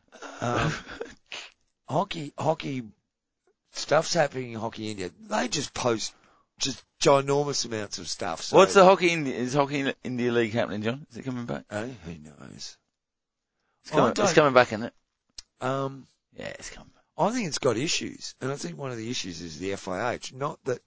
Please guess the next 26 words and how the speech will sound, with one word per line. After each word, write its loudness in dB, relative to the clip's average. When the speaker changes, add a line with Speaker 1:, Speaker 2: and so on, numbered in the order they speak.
Speaker 1:
um, -8
a-, -6
as 0
an -2
organisation, -2
you -12
should -6
have -6
anything -8
to -10
fear -6
from -14
the -12
<laughs> -
F -10
I -4
H, -10
but -4
I -4
just -6
think -6
that, -6
um, -10
you -12
know, -6
this -8